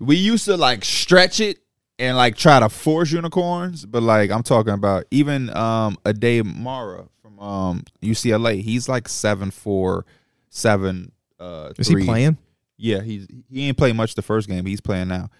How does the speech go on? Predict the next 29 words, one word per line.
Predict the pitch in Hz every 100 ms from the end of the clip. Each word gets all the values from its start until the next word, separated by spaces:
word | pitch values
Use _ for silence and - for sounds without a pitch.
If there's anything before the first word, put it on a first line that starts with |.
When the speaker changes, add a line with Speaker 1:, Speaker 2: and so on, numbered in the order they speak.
| _ _ _
Speaker 1:
He's, | - 139 151 113
he's | 107 127 175 190
in | 147
this | 156 165
draft | 302 311
class. | 143 98 98
This | 107 110
is | 127
the | 135
nut. | 151
That | 110 123
would | 127
be, | 131
like, | 127 117 -
Chet, | - 151 156 - _
Vic, | 107 120 156 - - -
<laughs> | -
now | 170 139 135
him. | 143 139 90
And | - 127
I'm | 139
not | 143 131
saying | 135 127
he's | 113
gonna | 117 107
be | 110
at | 104
that | 113 101
level, | 113 139 107